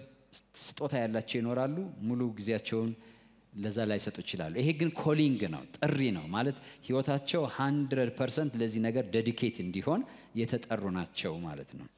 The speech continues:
ዋና ጥሪያቸው ይሄ ነው። ስለዚህ እነዚህ ሰዎች ሐዋርያዊ የሆነ ኃላፊነት፣ ወንጌላዊ የሆነ ኃላፊነት አለባቸው፣ ተጠያቂነት አለባቸው ማለት ነው። ስጦታ ብቻ አይደለም። ወንጌላዊነት ስጦታ ብቻ ሳይሆን፣ it's ኮሊንግ ነው፣ ቢሮ ነው፣ ኦፊስ ነው።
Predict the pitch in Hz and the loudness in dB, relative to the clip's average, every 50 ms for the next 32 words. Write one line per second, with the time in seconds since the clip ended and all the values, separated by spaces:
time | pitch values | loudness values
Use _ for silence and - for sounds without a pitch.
0 | _ - _ - 104 117 123 135 143 131 120 110 - 113 95 104 101 95 - - | _ -20 _ -2 0 2 4 4 4 4 2 2 0 -2 0 0 0 0 0 -2
1 | 120 95 85 80 73 - - - _ _ - - - - - - - 113 113 113 | -2 -2 -2 -4 -8 -10 -12 -18 _ _ -20 -20 -20 -20 -20 -10 -4 -2 -2 0
2 | 110 127 127 123 123 123 120 131 127 - 120 123 143 190 214 208 - - - - | 2 2 2 4 2 2 2 0 0 2 2 2 2 0 0 -2 -4 -8 -10 -12
3 | - - - - - 113 117 120 120 120 117 113 113 120 135 139 123 107 107 123 | -18 -20 -12 -4 -2 2 2 4 4 4 4 4 4 4 4 4 4 4 4 2
4 | 139 131 120 104 104 101 101 - 113 120 139 165 - - - - - - - - | 2 2 2 4 4 2 2 2 2 2 2 2 0 -4 -12 -18 -20 -20 -20 -14
5 | - - 117 123 127 117 123 123 127 127 123 131 135 123 113 107 107 113 110 101 | -4 -2 2 2 4 4 4 6 6 6 6 6 6 6 4 4 4 4 2 2
6 | 98 101 104 98 - - 110 113 127 156 - - - - - - - - - - | 2 2 0 0 0 0 0 0 0 0 -2 -6 -12 -18 -20 -20 -20 -20 -20 -20
7 | _ _ _ - 120 131 139 139 131 - - 117 110 - - 113 107 - 117 - | _ _ _ -2 0 2 4 2 2 2 0 0 0 -2 -4 -4 -4 -4 -2 -2
8 | 113 110 110 107 104 - 98 98 95 87 95 92 85 85 85 78 78 85 82 - | 0 0 2 0 0 -2 -4 -4 -4 -4 -4 -6 -4 -4 -6 -6 -4 -6 -6 -6
9 | - - 110 95 78 71 71 69 - - 73 73 - - - _ _ _ _ - | -4 -4 -4 -4 -4 -8 -10 -12 -14 -14 -16 -16 -16 -18 -20 _ _ _ _ -2
10 | - 180 - - 175 - 147 139 127 127 - - - 123 110 95 90 78 69 - | -2 0 0 0 0 2 2 2 2 0 -2 -2 -2 0 0 0 -2 -4 -6 -10
11 | - - _ _ - - - 120 120 117 127 127 127 131 135 147 151 143 - 156 | -16 -18 _ _ -14 -6 -2 0 2 4 4 4 4 4 4 2 2 2 0 -2
12 | - 165 156 - 127 117 113 - - 123 113 - 131 151 190 117 113 - - - | -2 -2 0 2 0 0 0 -2 -2 -2 0 0 0 0 0 0 0 -2 -2 -4
13 | - - - 127 123 131 131 120 107 101 82 76 76 80 98 120 135 131 123 104 | -8 -4 0 2 4 4 4 4 4 2 -2 -4 -6 -4 0 2 4 4 4 4
14 | 90 - - 120 123 - 143 127 - - 85 73 - | 2 0 0 -2 0 0 0 0 0 0 -2 -4 -6